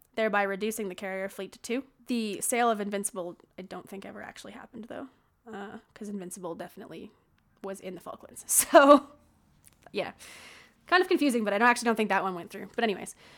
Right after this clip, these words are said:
under the review, though, the Royal Navy was focused primarily on anti-submarine warfare under the auspices of nato,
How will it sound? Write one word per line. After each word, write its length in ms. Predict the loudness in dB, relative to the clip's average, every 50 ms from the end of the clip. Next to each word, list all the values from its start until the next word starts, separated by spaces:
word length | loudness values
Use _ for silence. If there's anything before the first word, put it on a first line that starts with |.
| -12 -2 2
under 180 | 4 4 6 6
the 80 | 6
review, 260 | 6 4 6 4 4 4
though, 160 | 4 4 4
the 100 | 4 6
Royal 160 | 6 6 8
Navy 280 | 6 6 4 2 2 0
was 140 | -2 -2
focused 340 | -2 -4 -2 -2 -4 -6 -4
primarily 460 | -4 -2 0 2 4 4 4 4 2 2
on 160 | 2 0 0
anti-submarine 720 | 0 0 -2 0 0 0 0 0 2 2 2 0 0 0
warfare 420 | 0 0 0 0 -2 -2 -2 -2 -2
under 180 | -2 -4 -4
the 120 | -6 -4 -2
auspices 460 | -2 -2 -4 -4 -8 -10 -8 -8 -6
of 100 | -4 -4
nato, 380 | -2 -2 -2 -4 -4 -6 -6